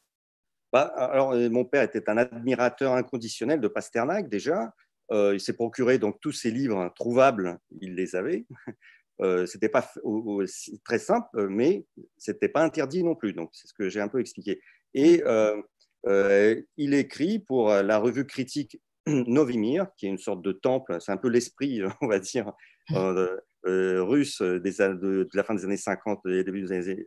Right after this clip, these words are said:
euh, soixante. Donc, un, un, un petit îlot de libéralisme, de pensée un peu, un peu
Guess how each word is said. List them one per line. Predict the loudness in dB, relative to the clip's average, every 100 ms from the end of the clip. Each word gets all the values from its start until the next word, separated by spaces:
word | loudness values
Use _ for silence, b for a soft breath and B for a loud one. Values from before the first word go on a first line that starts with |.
| -6
euh, | -2 -2
soixante. | -4 -6 -2 0
Donc, | -2 -4 b b -2
un, | 0 0
un, | 0 -2 -2 _ -4
un | -2
petit | 0 -2 -2 -6 -2
îlot | 2 4 4
de | 2 -4
libéralisme, | -2 0 2 4 4 2 0 -2 -6
de |
pensée | -4 -4 -4 -2
un | -2
peu, | -2 -2 -2 -2
un | -6 -6 _
peu | -4 -2 -2